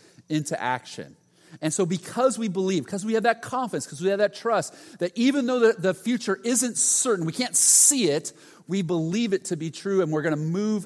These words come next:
into that place. There's this confidence we have in God when he calls us. We act in faith because of this. Now, uh, faith is trusting that we have reason,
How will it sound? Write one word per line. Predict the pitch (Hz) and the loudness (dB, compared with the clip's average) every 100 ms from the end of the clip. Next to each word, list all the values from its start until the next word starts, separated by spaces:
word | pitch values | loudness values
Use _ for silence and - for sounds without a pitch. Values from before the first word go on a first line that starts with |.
| - | -6
into | 190 214 190 - 131 | -2 0 -2 -4 -2
that | 127 123 | -2 -2
place. | 208 185 | -2 -2
There's | 147 123 | -2 -8
this | 131 127 | -8 -8
confidence | - 196 254 - 147 - | -6 -2 -2 -2 -6 -8
we | 131 | -6
have | 135 120 120 | -2 -2 -4
in | 123 | -4
God | 131 123 127 | -2 -2 -2
when | 131 | -4
he | 127 | -6
calls | - 185 135 | -2 -2 -2
us. | 123 | -6
We | 135 - | -10 -10
act | 135 165 175 - | -8 -4 -4 -6
in | 160 135 | -10 -10
faith | - 117 113 | -6 -8 -8
because | 131 170 180 | -6 -2 -2
of | 127 | -4
this. | 80 - - - - - - | -10 -12 -16 -20 -20 -20 -2
Now, | 214 180 123 - - - _ _ - | 2 4 2 -10 -20 -20 _ _ -6
uh, | 156 151 | -4 -4
faith | - - 220 208 165 - | -10 2 6 6 4 0
is | 180 165 - | -2 0 -4
trusting | - 208 233 233 - 135 131 | -6 0 0 0 -4 -4 -2
that | 139 147 | -2 -2
we | 175 | -2
have | 185 185 147 - | 0 -2 -4 -12
reason, | 135 135 202 302 254 139 92 95 | -10 -4 0 2 0 -2 -6 -12